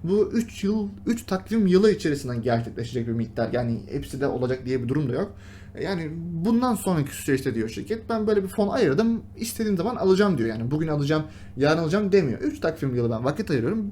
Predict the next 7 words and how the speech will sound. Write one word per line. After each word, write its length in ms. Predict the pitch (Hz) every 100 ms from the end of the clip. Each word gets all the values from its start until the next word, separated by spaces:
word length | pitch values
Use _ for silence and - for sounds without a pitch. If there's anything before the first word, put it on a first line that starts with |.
| -
bir 60 | 233
zamanda 380 | 156 110 135
alırım." 360 | 208 202 151 - - - - - 139
diyor. 200 | 120 - - - - - -
E, 40 |
tabii 260 | 208 233 220
bunlar 200 | 233